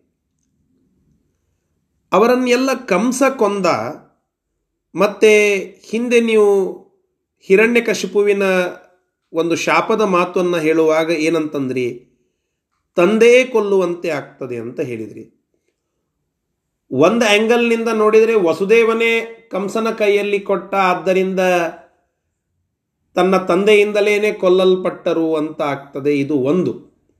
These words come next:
ಆದರೆ ಇದಕ್ಕಿಂತ ಸರಳವಾಗಿ ತಿಳಿದುಕೊಳ್ಳಲಿಕ್ಕೆ ಒಂದು ಅವಕಾಶ.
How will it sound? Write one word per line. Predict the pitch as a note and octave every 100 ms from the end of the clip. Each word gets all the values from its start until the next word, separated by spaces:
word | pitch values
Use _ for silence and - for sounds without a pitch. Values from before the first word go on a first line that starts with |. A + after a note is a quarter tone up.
| _ _ _ _ -
ಆದರೆ | D3 F#3+
ಇದಕ್ಕಿಂತ | D#3 E3+ - - A3 A3+ A#3 F3+ D#3 F#3+ - _
ಸರಳವಾಗಿ | - - A#3+ A#3+ G#3+ F#3+ E3+ E3+ G#3+
ತಿಳಿದುಕೊಳ್ಳಲಿಕ್ಕೆ | G#3 G3+ G3 F#3+ F3 D#3 D3 C#3+
ಒಂದು | F#3+ E3 C#3+
ಅವಕಾಶ. | A#2+ C#3+ A#2 -